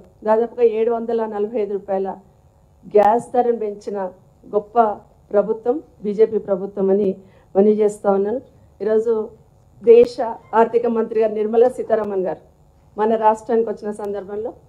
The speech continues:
మన కామారెడ్డికి వచ్చి రేషన్ షాపుల దగ్గరికి వెళ్ళి, డీలర్ దగ్గరికి వెళ్ళి అక్కడ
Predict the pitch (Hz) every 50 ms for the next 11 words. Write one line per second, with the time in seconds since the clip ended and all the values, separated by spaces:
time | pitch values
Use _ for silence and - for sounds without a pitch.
0 | _ _ _ _ - _ _ - 202 202 233 247 247 247 254 247 254 254 247 240
1 | 233 233 233 - 202 196 196 - - - - - - _ _ _ _ _ _ _
2 | - 208 226 247 254 330 285 269 - 302 262 262 262 254 254 240 233 240 233 -
3 | 233 226 233 254 254 233 214 220 - - - _ _ _ _ _ _ _ _ _
4 | - 185 226 247 254 262 277 269 262 262 254 247 233 247 247 233 240 247 247 247
5 | 247 233 214